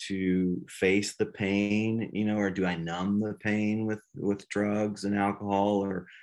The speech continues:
you know, how do I deal with these things? And, uh, I feel like a lot of these things, uh, just also become so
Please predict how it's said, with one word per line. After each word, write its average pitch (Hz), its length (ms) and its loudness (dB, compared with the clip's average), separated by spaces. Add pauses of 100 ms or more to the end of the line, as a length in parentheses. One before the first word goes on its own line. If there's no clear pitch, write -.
(140)
you 101 100 2
know, 101 80 4
how 104 180 4
do 101 140 4
I 95 140 0
deal 110 300 2
with 139 140 0
these 110 280 -2
things? 104 480 0
And, 98 340 -2
uh, 95 340 -2 (540)
I 104 40 -4
feel 127 160 2
like 104 120 2
a 104 60 4
lot 101 220 6
of 107 80 2
these 104 260 0 (120)
things, 135 580 6
uh, 90 400 0 (680)
just 139 180 0
also 147 300 6
become 113 380 2
so 107 360 0